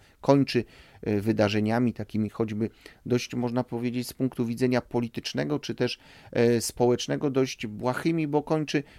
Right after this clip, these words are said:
pożarem młyna przed bramą,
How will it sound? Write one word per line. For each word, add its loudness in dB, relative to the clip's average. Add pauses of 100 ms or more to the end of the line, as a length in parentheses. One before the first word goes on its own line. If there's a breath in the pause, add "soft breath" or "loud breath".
(140 loud breath)
pożarem 8 (320 loud breath)
młyna 8
przed -2
bramą, 2